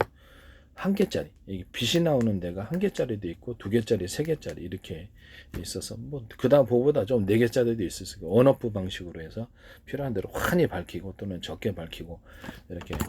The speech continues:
예, 그렇게 할 수 있게 하시고 안전모에다 이게 달아놓는 경우, 예, 안전모나 직접 달려 있는 거죠.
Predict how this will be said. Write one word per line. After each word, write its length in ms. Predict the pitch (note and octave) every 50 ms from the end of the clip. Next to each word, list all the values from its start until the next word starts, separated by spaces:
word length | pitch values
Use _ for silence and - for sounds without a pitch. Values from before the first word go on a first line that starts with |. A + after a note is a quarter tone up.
| - - - - -
예, 220 | F2 D#2 D2 D#2 -
그렇게 300 | - A#2+ B2+ A#2+ - A2
할 160 | F#2+ G#2 A2+
수 100 | - - A2+
있게 220 | F#2 - - F2
하시고 340 | D#2 D2+ - - E2 E2+ F2
안전모에다 580 | G2+ A#2 A#2+ D3+ D3+ D3 C3+ A2+ G#2 - G#2
이게 180 | F#2 F2 F2+ F2
달아놓는 580 | - F#2 - F2+ F2 D#2+ D#2 D#2 D#2 D#2+ D#2 D#2+
경우, 220 | D#2 D2+ F#2 A2+ - - - -
예, 100 | F2 D#2+
안전모나 540 | F2 F#2+ G2+ G2 G2 F#2+ F2+ F#2 A#2 C#3+ - - - - - - -
직접 300 | - A#2+ B2 - E3 -
달려 260 | - - F#2 F#2+ F#2+
있는 220 | E2+ D#2+ D#2+ D2+
거죠. 200 | D#2 D2+ - -